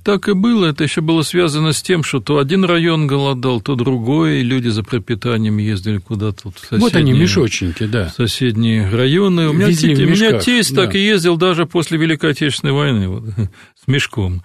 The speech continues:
Speaker 1: за-, за-, за-, раздобыть, э, продукты. Голодом был послевоенный.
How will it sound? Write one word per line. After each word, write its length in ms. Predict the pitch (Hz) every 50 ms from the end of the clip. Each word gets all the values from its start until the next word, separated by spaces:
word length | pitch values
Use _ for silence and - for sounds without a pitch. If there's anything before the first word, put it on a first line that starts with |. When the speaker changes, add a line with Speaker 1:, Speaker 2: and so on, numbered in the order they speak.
| - - _ _ _ _ _ _ _ _ _ _ _ -
Speaker 1:
за-, 140 | 117 98 95
за-, 220 | 98 107 113 104
за-, 460 | 95 95 104 113 123 120 117 110 101
раздобыть, 640 | 98 113 110 101 98 117 123 113 104 98 95 90 - -
э, 460 | 123 120 110 107 104 104 107 104 101 101 104 98 87 _
продукты. 460 | - 135 131 110 101 104 90 - -
Голодом 460 | 156 180 240 254 214 135 101 104 92
был 160 | 85 98 92
послевоенный. 840 | 87 - 107 98 - - 98 92 101 104 98 90 87 87 87 82 90